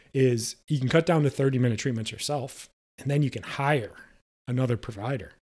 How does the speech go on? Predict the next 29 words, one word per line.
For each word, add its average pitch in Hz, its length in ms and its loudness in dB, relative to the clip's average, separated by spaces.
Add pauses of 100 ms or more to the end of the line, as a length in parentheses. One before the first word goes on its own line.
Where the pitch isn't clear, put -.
(220)
and 120 100 -6
have 127 140 -2
them 156 200 2
do 113 120 -2
thirty-minute 113 480 -4
treatments 110 380 -8
as 101 100 -8
well. 123 260 -4 (440)
Now 120 500 0 (140)
you 127 120 2
went 123 140 2
up - 80 -8
to 117 80 -10
four - 500 -2
hundred 120 260 0
units 110 260 -8
per - 140 -10
month. 113 400 -6 (480)
That's 147 180 -4
a 131 40 -4
four 139 280 4
X 131 220 2
increase. 131 480 2
And 117 80 -4
now 127 100 -2
you're 165 120 0
making 120 260 -4
forty 123 600 -6 (180)
K - 320 -14